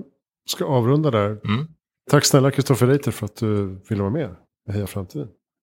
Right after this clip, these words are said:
Speaker 2: Det var jättespännande att få vara här. Jag är oerhört tacksam för det. Jag tycker det är jättekul.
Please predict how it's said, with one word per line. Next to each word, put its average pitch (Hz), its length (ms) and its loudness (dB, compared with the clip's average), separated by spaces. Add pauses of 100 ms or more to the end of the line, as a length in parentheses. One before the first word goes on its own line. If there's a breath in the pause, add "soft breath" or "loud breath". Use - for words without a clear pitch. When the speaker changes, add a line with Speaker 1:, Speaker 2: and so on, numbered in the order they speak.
(180)
Speaker 2:
Det 104 80 4
var 117 120 8
jättespännande 113 1000 0
att 90 60 -6
få 85 100 -10
vara 80 140 -2
här. 78 260 -4 (320)
Jag 90 160 -4
är 92 100 2
oerhört 104 460 0
tacksam - 380 -2
för 90 180 -2
det. 78 60 -2
Jag 82 140 0
tycker 110 200 0
det 101 60 4
är 104 40 2
jättekul. 98 560 0